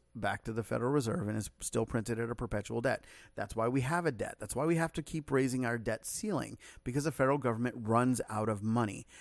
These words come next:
How does the federal government run out of money if we have taxes that are going up every year? Because the federal government isn't getting that money.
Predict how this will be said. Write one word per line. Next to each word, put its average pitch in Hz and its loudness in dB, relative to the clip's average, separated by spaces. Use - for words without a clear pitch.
How 123 6
does 147 4
the 151 0
federal 110 -2
government 147 0
run 110 2
out 113 0
of 123 4
money 127 2
if 110 -4
we 120 0
have 110 0
taxes 151 -2
that 120 4
are 143 2
going 113 0
up 113 -2
every 131 2
year? 180 0
Because 127 -2
the 160 0
federal 123 0
government 113 0
isn't 117 -2
getting 104 -2
that 110 -2
money. 110 -6